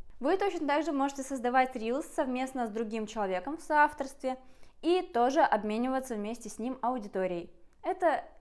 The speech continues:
еще один классный способ – набора теплой и лояльной аудитории к вам в блог.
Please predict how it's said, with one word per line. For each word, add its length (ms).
еще 320
один 380
классный 580
способ – 500
набора 440
теплой 480
и 340
лояльной 800
аудитории 800
к 80
вам 300
в 80
блог. 340